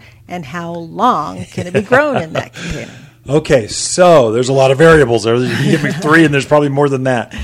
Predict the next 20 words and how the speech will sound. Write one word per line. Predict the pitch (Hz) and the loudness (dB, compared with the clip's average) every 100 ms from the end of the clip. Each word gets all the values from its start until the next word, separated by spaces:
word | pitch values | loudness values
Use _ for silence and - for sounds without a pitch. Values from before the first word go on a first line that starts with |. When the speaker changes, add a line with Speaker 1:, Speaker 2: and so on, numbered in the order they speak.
| - - 117 | -14 -16 0
Speaker 2:
Yes, | 151 139 - - - _ - | 2 2 -2 -6 -8 _ -14
you | 120 | -12
can | 123 117 | -10 -2
grow | 120 139 | 2 2
trees | 165 - 120 110 120 | 0 -2 0 -2 -6
in | 113 | -12
containers. | 117 110 107 104 110 | -10 -8 -8 -10 -12
We | 107 120 | -4 -2
do | 120 113 | 0 2
it | |
ourselves. | 113 107 104 82 82 | 2 0 -4 -6 -12
We've | 101 | -14
got | 98 - | -12 -12
Japanese | 110 98 107 104 113 | -10 -10 -12 -12 -6
maples | 151 156 151 139 131 | -6 -4 -4 -4 -6
and | 104 92 | -14 -16
peaches. | 139 135 139 131 127 117 | -14 -10 -6 -6 -6 -8
We've | 113 | -14
had | 107 120 127 | -8 -8 -6
cherries. | - 127 123 123 123 120 | -4 -4 -4 -6 -8 -12